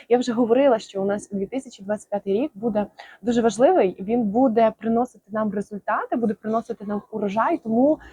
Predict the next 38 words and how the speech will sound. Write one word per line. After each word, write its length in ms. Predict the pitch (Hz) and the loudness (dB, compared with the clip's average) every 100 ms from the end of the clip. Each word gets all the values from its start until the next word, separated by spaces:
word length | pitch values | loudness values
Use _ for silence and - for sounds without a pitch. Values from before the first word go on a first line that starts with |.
| - - | -20 -4
е, 440 | - 220 208 202 | 2 4 6 4
я 260 | 196 233 277 | 4 2 4
надіюся, 680 | 262 220 254 262 - 240 | 2 2 2 2 2 0
у 300 | 220 - 226 | 0 -4 -6
вас 600 | 196 190 214 262 302 - - | -2 2 4 4 0 -4 -20
у 80 | 214 | -16
січні 480 | - 240 - 214 | -10 -10 -8 -4
місяці 720 | 214 208 254 320 247 - 208 196 | 0 2 2 0 -4 -12 -6 -4
вже 180 | 214 220 | -2 -2
буде 260 | 208 233 | 0 0
готовий 340 | 202 208 202 190 - | 0 -2 -4 -4 0
план, 300 | 185 285 254 | 2 4 2
особливо 420 | - 196 220 190 | -2 -2 0 0
ви, 200 | 202 220 | 0 0
діви, 280 | 196 185 175 | 0 -2 -2
ви 160 | 175 170 | -4 0
любите 460 | 196 247 214 196 | 4 6 4 0
складати 480 | - - 170 175 - - | -10 -8 -2 -2 -4 -4
плани, 300 | 196 254 226 | 0 2 2
ви 160 | 190 | 2
любите 420 | 185 214 190 190 175 - - | 2 0 0 -4 -8 -10 -8
конкретність, 720 | 233 214 202 220 - 262 - | -6 2 6 6 4 -4 -4
ви 80 | 196 | -4
любите 320 | 208 196 - | -2 -4 -6
чіткість, 680 | - - 214 - 254 - 214 | -16 -12 -12 -10 -16 -14 -16
щоб 300 | - 185 180 185 - - | -14 -2 2 2 0 -8
все 140 | - | -2
було 220 | 208 208 202 | 2 4 2
розписано, 500 | 208 - 269 262 247 | 0 -4 -4 -2 -4
щоб 140 | 196 | -6
все 160 | - 202 | -4 -2
було 180 | 196 | -2
по 120 | 190 196 | -4 -2
полочках, 520 | 269 480 - 214 - | 0 0 -2 -10 -8
тому 260 | 233 339 | 0 0
тут 180 | 494 311 240 | 0 -2 -2
можете 360 | 294 277 220 | -2 -2 -6
навіть, 300 | 214 269 - | -2 -2 -4